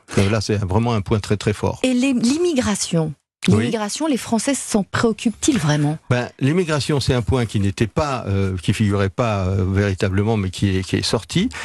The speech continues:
Speaker 1: qui est sorti assez modestement et sous un angle assez particulier, qui est, au fond, euh, les, les, les immigrés, euh, euh, quelle est la problématique de l'accueil ? C'est p-, c'est, c'est, est-ce que c'est, c'est difficile de les accueillir et, et comment peut-on les,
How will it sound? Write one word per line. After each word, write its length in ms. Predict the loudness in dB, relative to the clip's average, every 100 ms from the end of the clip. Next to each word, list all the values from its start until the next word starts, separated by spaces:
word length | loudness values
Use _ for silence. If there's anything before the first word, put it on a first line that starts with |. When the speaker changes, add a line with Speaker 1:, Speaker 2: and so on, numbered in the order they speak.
| -6
Speaker 1:
qui 80 | -2
est 20 |
sorti 320 | 0 -2 -2 -2
assez 280 | -2 0 0
modestement 680 | 2 0 0 0 0 -2 -6 -12 -4
et 80 | -2
sous 280 | 0 0 0
un 160 | 0 0
angle 420 | 0 0 0 0
assez 260 | -2 -2 -2
particulier, 680 | -4 -4 0 0 2 0
qui 240 | 0 -2 0
est, 160 | -2 -6 -14 -8 -2
au 100 | -2
fond, 360 | 0 0 0 0
euh, 400 | 0 0 0 -4 -4 0
les, 400 | 2 2 0 0
les, 280 | 0 0
les 240 | -2 -2 0
immigrés, 600 | 0 0 0 0 0 -2 -2
euh, 140 | -2 -4 -14 -10 -2
euh, 320 | -2 -2 -4 -2
quelle 140 | 0
est 40 | 0
la 40 | 0
problématique 560 | 0 2 0 0 0
de 80 | 0
l'accueil ? 420 | 0 0 -2 -2 -6 -14
C'est 100 | -12
p-, 100 | -8 -6
c'est, 540 | 0 2 2 0 -2 0
c'est, 200 | 2 0
est-ce 100 | 2
que 180 | 0 0
c'est, 240 | -4 -4
c'est 240 | -2 0
difficile 440 | 0 2 0 0 0
de 80 | 0
les 160 | 0
accueillir 440 | 0 0 0 0 -4 -10 -16 -4
et, 340 | -2 0 -2 -2
et 60 |
comment 300 | 0 -2 -2
peut-on 400 | -2 -2 0 0
les, 180 | 0 0